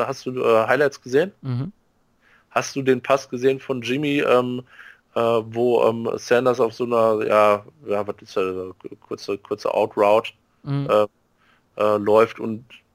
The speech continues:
Speaker 1: den, wo Jimmy den Ball einfach perfekt passt?
Speaker 2: Ja, ja.
Speaker 1: Ich glaub, Sanders dreht sich, äh, fünf Meter, bevor der Ball da ist, um und der passt perfekt in die Hände. Also, äh,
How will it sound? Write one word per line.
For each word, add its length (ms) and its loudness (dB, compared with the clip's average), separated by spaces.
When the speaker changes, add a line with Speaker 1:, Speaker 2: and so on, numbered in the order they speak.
Speaker 1:
den, 240 4
wo 180 -4
Jimmy 360 -2
den 200 0
Ball 180 4
einfach 340 -2
perfekt 600 -6
passt? 440 -2
Speaker 2:
Ja, 80 -2
ja. 220 -8
Speaker 1:
Ich 60 -20
glaub, 140 -4
Sanders 400 2
dreht 240 2
sich, 320 -6
äh, 220 2
fünf 340 -6
Meter, 260 4
bevor 260 2
der 100 4
Ball 240 4
da 140 4
ist, 160 -4
um 220 -8
und 120 -8
der 120 4
passt 460 -8
perfekt 380 -4
in 120 -6
die 120 -2
Hände. 280 -4
Also, 360 4
äh, 240 6